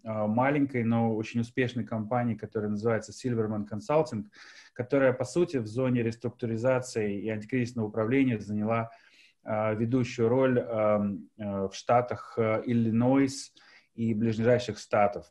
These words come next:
Она занимается антикризисным, э, управлением, э, малого и среднего бизнеса, эм, заводов, предприятий, э, и так далее. Вот, значит, эм,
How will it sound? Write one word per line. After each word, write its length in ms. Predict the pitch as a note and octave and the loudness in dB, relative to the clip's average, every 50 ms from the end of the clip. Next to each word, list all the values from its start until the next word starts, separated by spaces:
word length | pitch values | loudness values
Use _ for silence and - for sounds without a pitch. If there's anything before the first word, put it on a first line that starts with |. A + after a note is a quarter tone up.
| _ _ _ - - _ - | _ _ _ -20 -20 _ -8
Она 80 | G2+ G2+ | -6 -4
занимается 440 | G#2 A2+ A2+ A#2 A#2 G#2+ - - | 0 0 2 2 2 0 0 -2
антикризисным, 640 | G#2+ G2 - A2 - B2 A#2+ A2+ A2 - G#2+ G#2+ G#2+ | -6 -6 -6 -6 -4 -2 -2 -2 -2 -2 -4 -2 -2
э, 20 | G#2+ F#2 A2 A#2 G#2+ G#2 G#2 G#2 | -2 -4 -4 -4 -2 -2 -2 -2
управлением, 800 | G2+ - A#2+ A2+ G#2+ A2+ B2 C3 B2+ B2+ A#2+ A2+ A2 G#2 G#2+ - - - - - - _ _ _ _ | -2 0 0 0 2 2 2 2 4 4 4 2 2 0 -4 -10 -16 -20 -20 -20 -20 _ _ _ _
э, 320 | - G#2+ G#2+ G#2 G#2 G#2 G#2 | -2 2 2 4 6 6 6
малого 360 | A2 B2 C3 B2+ B2+ A#2+ A2+ | 6 6 6 8 8 6 6
и 40 | A2+ | 4
среднего 480 | - - B2+ B2 A#2 A2+ A2+ A2 G#2+ | 2 0 0 0 0 0 0 -2 -2
бизнеса, 760 | G#2+ A2+ C3+ C#3+ C#3 C#3+ C3 A#2+ - - A#2+ A2+ A2+ A#2 A#2 - _ _ _ _ _ - - - | 0 0 0 0 0 0 -2 -2 0 0 0 0 0 -2 -6 -12 _ _ _ _ _ -20 -12 -6
эм, 800 | G2+ G2+ G2+ G2 G2 G2 F#2+ F#2+ F#2+ F#2+ F#2 F#2 F#2 F#2 F#2 F#2+ | -4 -2 0 0 0 0 0 0 0 -2 -2 -2 -4 -4 -6 -4
заводов, 580 | F2+ A2 A2+ A#2 B2+ C#3 C#3+ B2 A#2+ A2+ - - | -2 0 0 2 2 2 2 2 2 0 -2 -4
предприятий, 960 | A2+ G#2 - - G#2 G#2+ A2 B2 B2 B2+ B2 B2 - A2+ A2+ G#2+ G2 F#2+ - _ _ _ _ _ _ | -8 -8 -6 -4 -2 0 2 4 4 4 2 0 -2 -4 -2 -2 -4 -6 -10 _ _ _ _ _ _
э, 360 | A#2 G#2+ G2+ G2+ G2+ G2+ F2+ A2 | -8 -4 -4 -4 -2 -4 -4 -6
и 20 | |
так 180 | A2 A#2+ G#2 G#2 | -4 -6 -4 -2
далее. 360 | G#2+ G#2 F#2+ F2 D#2+ D#2 - _ _ _ _ _ _ _ _ _ _ _ _ _ _ _ _ _ _ - - - - - - - - - - - - - - - - - - | 0 0 0 0 -2 -6 -12 _ _ _ _ _ _ _ _ _ _ _ _ _ _ _ _ _ _ -20 -20 -20 -20 -20 -20 -20 -20 -18 -18 -18 -18 -20 -20 -20 -20 -10 -4
Вот, 360 | A#2 C3+ C3+ A#2 - - - - | 2 4 4 4 2 0 -8 -8
значит, 640 | A2+ A2 C3 C#3+ E3 E3 - F3 D#3+ - - - - | -2 2 4 4 4 4 2 0 -2 -4 -6 -4 0
эм, 720 | C#3+ C#3 C#3 C3+ C3+ C3 B2+ B2+ B2 B2 A2+ - - - | 2 4 6 6 6 6 6 6 4 4 2 -2 -6 -12